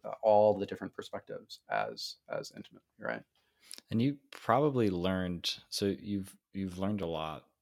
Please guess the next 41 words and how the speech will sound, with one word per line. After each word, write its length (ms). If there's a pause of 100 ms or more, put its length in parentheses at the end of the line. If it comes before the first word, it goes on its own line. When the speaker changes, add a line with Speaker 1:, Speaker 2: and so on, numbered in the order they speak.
(160)
Speaker 2:
by, 160
like, 260
growing 300
so 200
much, 320
and 120
then 180
you've 400
kind 160
of 140 (800)
also 400
found 340
out 200
that 120
you, 400 (300)
there's 180
some 140
things 260
you 80
miss 260
about 380 (300)
being 200
small, 540 (420)
just 180
'cause 120
small 200
businesses 520
are 120
really 240
cool. 480 (580)
Who, 540
who 180
has 200
been, 520 (540)
and, 380
and 140
you 100
didn't 280
have 240
a 40
co-founder. 640